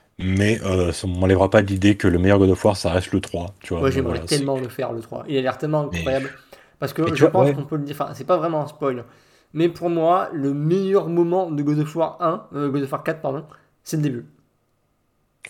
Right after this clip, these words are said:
Speaker 1: Ouais, oui, la première heure, elle est ouf. Et en fait, en fait,
Speaker 2: Et
Speaker 1: c'est ça que j'ai
Speaker 2: justement,
Speaker 1: bien aimé,
Speaker 2: la
Speaker 1: tu vois, pour
Speaker 2: première
Speaker 1: l'instant,
Speaker 2: heure
Speaker 1: euh.
Speaker 2: Mais non, vas-y.
Speaker 1: En fait, c'est que, voilà, la première heure de God of War un est ouf. Après, c'est un peu, euh, plat-plat,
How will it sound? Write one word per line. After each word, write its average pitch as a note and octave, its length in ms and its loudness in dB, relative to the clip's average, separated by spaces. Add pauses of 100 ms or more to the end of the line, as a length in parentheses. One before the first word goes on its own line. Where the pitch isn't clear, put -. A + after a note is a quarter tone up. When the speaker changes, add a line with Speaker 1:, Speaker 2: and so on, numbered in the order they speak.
(320)
Speaker 1:
Ouais, D3 120 8
oui, E3 160 8
la G2 80 6
première G#2+ 400 2
heure, A#2+ 160 6
elle F2+ 80 4
est F#2 40 2
ouf. A2 240 0
Et G#2 140 2
en G#2 60 0
fait, C#3+ 140 0 (380)
en A#2+ 60 -6
fait, E3 160 2
Speaker 2:
Et D#3 60 0
Speaker 1:
c'est D3 80 0
ça C3 80 2
que G#2+ 80 -2
j'ai A2+ 80 0
Speaker 2:
justement, G2 120 4
Speaker 1:
bien G#2+ 160 4
aimé, A2+ 160 0
Speaker 2:
la - 80 0
Speaker 1:
tu - 80 -18
vois, - 100 -4
pour - 160 -6
Speaker 2:
première F3+ 360 -2
Speaker 1:
l'instant, E3+ 40 -2
Speaker 2:
heure F3 160 -2
Speaker 1:
euh. E3 100 -10 (640)
Speaker 2:
Mais C3+ 80 -4
non, C3 60 -2
vas-y. C3 220 -4 (1120)
Speaker 1:
En A#2 80 -4
fait, C3+ 120 2
c'est - 140 -4
que, G2+ 60 2
voilà, G#2 280 6
la G2 100 4
première B2+ 380 -2
heure B2 140 2
de A#2 80 2
God A2 160 2
of G#2 160 2
War A2 200 4
un G#2+ 160 2
est F#2+ 140 0
ouf. C#3+ 420 -2
Après, A2+ 340 0
c'est - 200 -2
un F#2 80 2
peu, A2 180 -6
euh, A2 400 2
plat-plat, A2+ 460 -2